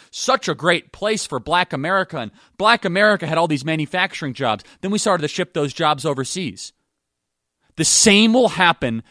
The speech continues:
to these portions of the country if we don't change our way. And I am not being hyperbolic here. I have talked to these oil executives and they've walked me through the numbers, and they say, "Charlie, we are losing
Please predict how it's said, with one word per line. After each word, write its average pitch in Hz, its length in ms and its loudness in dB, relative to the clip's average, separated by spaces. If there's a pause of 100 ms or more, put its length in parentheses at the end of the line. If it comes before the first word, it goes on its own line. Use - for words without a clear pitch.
(120)
to 170 100 -6
these 170 180 0
portions 170 460 -2
of 131 40 -10
the 147 60 -4
country 185 560 -4 (640)
if 156 140 -4
we 175 240 2
don't 165 320 4
change 156 320 -4
our 143 100 2
way. 127 220 0
And 117 80 -2
I 175 100 4
am 123 240 0
not 151 340 4
being 120 380 -2 (880)
hyperbolic 143 680 0
here. 117 140 -8
I 156 120 4
have 190 100 0
talked 185 300 0
to 160 60 -10
these 151 140 -4
oil 147 220 0
executives 139 540 0
and 127 100 -4
they've 139 140 -2
walked 139 280 0
me 139 120 -6
through 147 160 -8
the 127 80 -8
numbers, 131 480 -6 (420)
and 143 140 -6
they 160 80 0
say, 160 180 -2
"Charlie, 151 360 0
we 160 200 0
are 185 140 6
losing 131 560 0